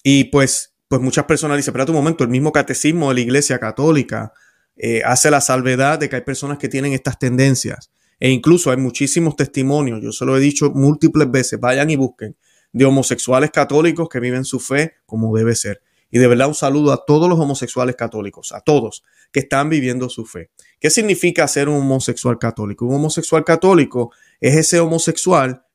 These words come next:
que no vive una vida homosexual. Es homosexual porque entiende que tiene la tendencia,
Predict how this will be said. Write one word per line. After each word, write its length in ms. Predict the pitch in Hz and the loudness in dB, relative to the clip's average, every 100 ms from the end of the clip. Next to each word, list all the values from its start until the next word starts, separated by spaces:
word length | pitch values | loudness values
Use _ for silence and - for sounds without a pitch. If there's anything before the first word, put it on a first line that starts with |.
| _ | _
que 280 | - 135 135 | -2 0 0
no 260 | 139 131 139 | 0 0 2
vive 580 | 131 208 147 127 127 135 | 2 2 2 2 2 0
una 260 | 127 123 123 | -4 -2 2
vida 500 | 175 202 135 127 131 _ _ _ - | 2 2 0 0 -4 _ _ _ -2
homosexual. 800 | 131 120 110 110 - 123 117 - _ _ _ _ | 2 2 0 -4 2 2 0 -6 _ _ _ _
Es 340 | 135 139 - | 0 0 0
homosexual 800 | - 131 120 113 - 190 165 151 | -2 -2 -2 -4 2 4 4 0
porque 300 | - 127 - | -4 -6 -4
entiende 640 | 123 120 131 151 170 131 127 _ _ | -6 -4 -2 0 2 2 -2 _ _
que 120 | - 127 | -6 -2
tiene 260 | 135 147 | 0 2
la 160 | 147 127 | 2 0
tendencia, 800 | 127 123 139 165 160 131 160 | -2 0 0 0 -4 -6 -6